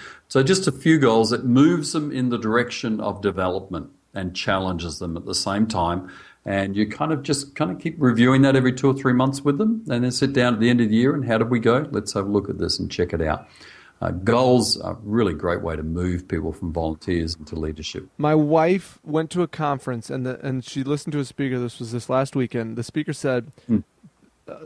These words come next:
Speaker 2: "Three percent of people ma-, write down and make goals. Three percent of people."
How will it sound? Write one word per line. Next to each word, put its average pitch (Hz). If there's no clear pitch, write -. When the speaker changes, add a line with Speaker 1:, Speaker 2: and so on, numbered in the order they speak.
Speaker 2:
"Three 202
percent 196
of 135
people 123
ma-, 143
write 160
down 156
and 127
make 131
goals. 107
Three 160
percent 156
of 135
people." 98